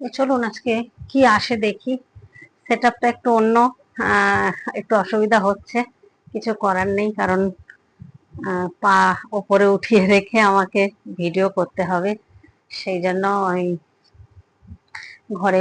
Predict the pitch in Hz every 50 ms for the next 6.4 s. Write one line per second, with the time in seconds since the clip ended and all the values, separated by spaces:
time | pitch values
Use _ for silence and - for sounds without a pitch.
0 | 185 185 175 - - 196 185 - 240 226 - - - _ _ - - _ - -
1 | - - - _ _ _ _ _ _ _ _ _ _ _ _ _ _ _ _ _
2 | _ _ - - - - - - - - - _ _ _ _ _ _ _ _ _
3 | - - - _ _ - - _ _ - - - - - - - _ _ _ _
4 | _ _ 233 - - 220 214 196 196 208 208 214 196 196 185 - 214 208 220 208
5 | 208 202 190 196 208 208 214 196 180 180 180 185 196 202 208 208 - _ _ _
6 | - 208 185 - 190 180 208 202